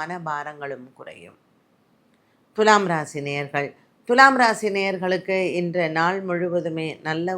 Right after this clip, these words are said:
ஒரு முன்னேற்றமான நாளாக அமைகிறது. குடும்பத்திலிருந்து வந்த பழைய பகை மாறும். நண்பர்களிடையே வாங்கின கடன் பாக்கிகளை வசூல் செய்யலாம் மற்றும் நீங்கள் கொடுக்க வேண்டிய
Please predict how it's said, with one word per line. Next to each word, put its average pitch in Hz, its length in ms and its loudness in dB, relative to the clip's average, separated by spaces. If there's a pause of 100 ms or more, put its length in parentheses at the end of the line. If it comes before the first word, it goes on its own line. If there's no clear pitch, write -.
ஒரு 170 160 0 (160)
முன்னேற்றமான 170 880 -6
நாளாக 151 380 -8 (140)
அமைகிறது. 147 580 -8 (600)
குடும்பத்திலிருந்து 180 880 -2 (100)
வந்த 160 220 -6 (180)
பழைய 165 320 -4 (180)
பகை 165 300 -4 (240)
மாறும். 147 380 -6 (680)
நண்பர்களிடையே 202 840 2 (140)
வாங்கின 170 340 -2 (140)
கடன் 170 340 -2
பாக்கிகளை 156 560 -6 (140)
வசூல் 156 420 -8
செய்யலாம் 143 500 -4 (460)
மற்றும் 170 360 -2
நீங்கள் 190 420 -2
கொடுக்க 175 260 0 (120)
வேண்டிய 160 260 -4